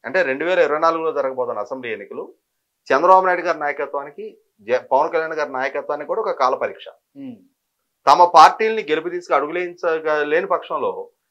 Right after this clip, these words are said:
Speaker 1: వాళ్ళ, వాళ్ళ నాయకత్వ పటిమ కూడా ప్రజల్లో ప్రశ్నార్థకంగా మారుతుంది, వాళ్ళ పార్టీ శ్రేణుల్లో కూడా చర్చనీయాంశంగా మారుతుంది. ఇటువంటి సందర్భంలో రాబోతున్న ఎన్నికల్లో ఏ ఒక్క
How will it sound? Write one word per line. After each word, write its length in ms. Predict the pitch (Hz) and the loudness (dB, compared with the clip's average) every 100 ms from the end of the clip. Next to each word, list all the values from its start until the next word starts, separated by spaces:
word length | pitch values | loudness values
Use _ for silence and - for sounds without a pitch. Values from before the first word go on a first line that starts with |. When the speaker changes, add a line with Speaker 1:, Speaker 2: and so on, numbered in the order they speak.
| _ 120 | _ 4
Speaker 1:
వాళ్ళ, 180 | 143 175 | 6 8
వాళ్ళ 180 | 170 151 135 | 6 4 6
నాయకత్వ 460 | 156 202 220 220 | 6 6 0 -2
పటిమ 340 | 214 165 165 165 | 0 0 -2 -6
కూడా 120 | 165 202 | -6 -4
ప్రజల్లో 400 | 156 135 151 147 | -6 -8 -8 -8
ప్రశ్నార్థకంగా 600 | 131 120 123 120 123 117 | -8 -10 -14 -14 -14 -10
మారుతుంది, 360 | 117 - 165 214 | -10 -10 -4 -2
వాళ్ళ 100 | 175 | 0
పార్టీ 340 | 143 160 202 | 2 2 0
శ్రేణుల్లో 420 | 196 160 180 180 | -8 -6 -6 -6
కూడా 160 | 170 175 156 | -8 -10 -10
చర్చనీయాంశంగా 540 | 117 120 107 101 98 | -10 -10 -16 -14 -16
మారుతుంది. 380 | 85 82 87 87 _ _ _ _ _ _ 147 | -16 -18 -20 -20 _ _ _ _ _ _ -4
ఇటువంటి 240 | 196 190 | 0 0
సందర్భంలో 540 | 180 180 208 214 214 202 - - 117 | 0 -4 -2 -2 -2 -2 -6 -10 4
రాబోతున్న 500 | 127 160 190 190 165 151 120 - _ _ _ | 6 6 2 0 0 0 0 -6 _ _ _
ఎన్నికల్లో 520 | 120 156 170 165 156 147 143 147 | -8 -8 -6 -4 -2 -2 -2 -2
ఏ 40 | |
ఒక్క 240 | 202 214 | 0 0